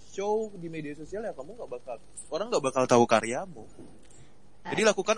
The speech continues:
Speaker 1: upaya untuk hal itu gitu, bangun, bermain media sosial secara serius dan, dan fokus terhadap hal itu.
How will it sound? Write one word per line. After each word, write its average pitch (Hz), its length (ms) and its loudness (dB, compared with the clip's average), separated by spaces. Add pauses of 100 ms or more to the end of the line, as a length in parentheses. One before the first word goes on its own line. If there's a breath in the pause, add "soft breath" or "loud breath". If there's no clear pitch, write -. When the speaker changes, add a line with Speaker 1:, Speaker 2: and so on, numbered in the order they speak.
Speaker 1:
upaya 165 420 4
untuk 151 220 -6
hal 120 180 -4
itu 117 380 -12
gitu, 110 160 -14
bangun, 113 400 -6 (180)
bermain 139 300 -4
media 135 320 0
sosial 131 400 -2
secara 117 260 4
serius 113 380 0
dan, 107 160 2 (480)
dan 117 260 8
fokus - 460 0
terhadap - 340 -6
hal 101 140 -10
itu. 95 240 -8